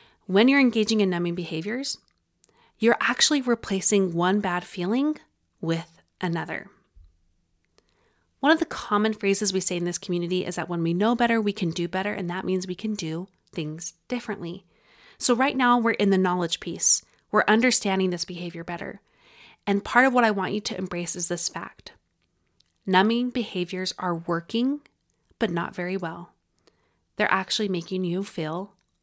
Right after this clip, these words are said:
other bad feelings instead. So they're not helpful, and we want to tap down on them. So what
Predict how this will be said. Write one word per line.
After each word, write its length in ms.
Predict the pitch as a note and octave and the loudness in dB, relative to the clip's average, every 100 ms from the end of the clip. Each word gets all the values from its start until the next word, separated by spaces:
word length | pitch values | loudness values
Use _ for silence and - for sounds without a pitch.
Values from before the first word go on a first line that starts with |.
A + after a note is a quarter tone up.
| - | -6
other 240 | F3 F3 | -4 -2
bad 280 | D#3 D#3+ - | -6 -10 -14
feelings 420 | - E3 D3+ F3 | -12 -12 -10 -12
instead. 480 | E3+ E3 - - G3+ - _ _ _ _ _ _ _ _ _ _ _ | -8 -6 -6 -10 -18 -20 _ _ _ _ _ _ _ _ _ _ _
So 100 | - | -4
they're 140 | D4 D4 | 0 2
not 160 | D4+ | 2
helpful, 500 | C4 C#4+ - F#3 - - | 2 0 2 -2 -2 0
and 100 | A3+ | 2
we 80 | B3+ | 4
want 200 | C4 C4 | 2 -6
to 80 | |
tap 260 | C4 B3 - | -4 -4 -2
down 160 | G#3 G#3+ | 0 2
on 140 | A3 | 2
them. 220 | A3 A3 - - _ _ | 0 -2 -6 -20 _ _
So 200 | - A3+ | 2 4
what 460 | G3+ G3 A#3+ B3 | 4 4 0 0